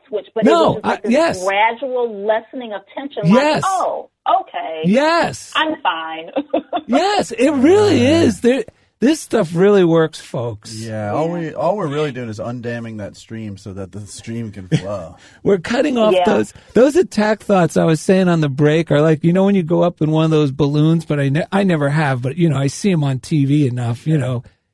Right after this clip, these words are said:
Speaker 2: those balloons with the basket, you
Speaker 3: Yeah,
Speaker 2: know, the big
Speaker 3: hot air
Speaker 2: giant
Speaker 3: balloon.
Speaker 2: hot air balloon. And these attack thoughts to me are really like these, the sandbags. And we could just,
Speaker 1: Yeah.
Speaker 2: like, once we clip 'em off and say, "I'm not gonna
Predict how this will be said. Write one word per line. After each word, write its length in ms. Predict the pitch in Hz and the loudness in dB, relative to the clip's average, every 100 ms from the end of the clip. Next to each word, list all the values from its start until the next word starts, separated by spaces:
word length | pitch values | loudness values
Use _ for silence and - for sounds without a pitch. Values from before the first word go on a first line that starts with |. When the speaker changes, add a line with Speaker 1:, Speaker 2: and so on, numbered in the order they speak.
| _ _ _ _ - | _ _ _ _ 2
Speaker 2:
those 200 | 160 156 | 2 4
balloons 500 | 180 170 185 190 165 | 4 4 4 2 2
with 120 | 147 | -2
the 60 | 127 | 0
basket, 680 | 156 156 151 - 180 165 - _ | -2 -4 -8 -2 0 0 -8 _
you 100 | 160 | 2
Speaker 3:
Yeah, 80 | 160 | 2
Speaker 2:
know, 60 | 151 | 2
the 100 | 131 | 0
big 200 | 147 160 | 0 0
Speaker 3:
hot 120 | 160 | -2
air 40 | |
Speaker 2:
giant 140 | 160 156 | -4 -6
Speaker 3:
balloon. 240 | 131 - | -10 -6
Speaker 2:
hot 260 | 196 214 208 | -2 2 2
air 180 | 202 190 | 2 4
balloon. 500 | 185 180 170 139 123 _ _ _ | 4 4 4 2 0 _ _ _
And 140 | 170 220 | 2 4
these 160 | 240 | 4
attack 440 | 233 - 254 311 - | 0 0 2 2 2
thoughts 380 | 226 190 175 - | 2 2 0 -2
to 100 | 180 | 2
me 220 | 202 202 | 4 4
are 120 | 170 | 4
really 280 | 175 233 240 | 6 6 6
like 360 | 196 175 160 - _ _ | 4 4 0 -14 _ _
these, 340 | 170 180 - - | 0 2 -4 2
the 140 | 175 | 2
sandbags. 1200 | - - 247 277 262 156 127 98 90 90 - - _ _ _ _ _ | 2 -4 -2 2 2 2 0 -4 -6 -10 -12 -16 _ _ _ _ _
And 160 | 180 208 | 0 2
we 100 | 208 | 2
could 120 | 196 | 2
just, 220 | 269 262 | 0 2
Speaker 1:
Yeah. 120 | 233 | 2
Speaker 2:
like, 80 | 196 - - | 0 -6 -4
once 260 | 233 302 311 | 0 0 0
we 180 | 247 - - | 0 -2 -10
clip 340 | - 311 330 | 0 0 2
'em 100 | 277 | 2
off 220 | 240 202 | 2 0
and 120 | 190 | -2
say, 140 | - 185 | 0 0
"I'm 140 | 180 | 2
not 220 | 208 277 | 0 0
gonna 340 | - 220 190 | 2 2 2